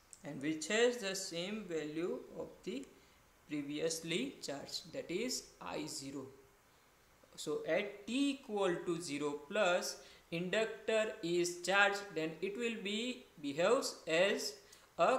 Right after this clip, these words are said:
current source. Okay, now what will happen for uncharged inductor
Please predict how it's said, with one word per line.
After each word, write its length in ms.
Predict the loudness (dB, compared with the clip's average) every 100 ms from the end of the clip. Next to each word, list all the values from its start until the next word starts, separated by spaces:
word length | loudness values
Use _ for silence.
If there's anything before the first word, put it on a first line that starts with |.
| 2
current 540 | 2 2 2 0 -4 -6
source. 480 | -6 -6 -10 -12 -14 -20 _ _ _ _ -20 _ _ _ _ _ _ _ _ _ -12
Okay, 380 | -4 2 2 0 -10 -8
now 240 | 2 4 6
what 220 | 4 4
will 140 | 2
happen 540 | 2 0 0 0 0 -2 -10
for 460 | -2 2 2 2 -2 -10 -20 -20 _ _ _ _ _ _ _ _ _ _ _ _ -4
uncharged 580 | 0 0 4 6 6 4 -2
inductor 500 | 0 2 2 0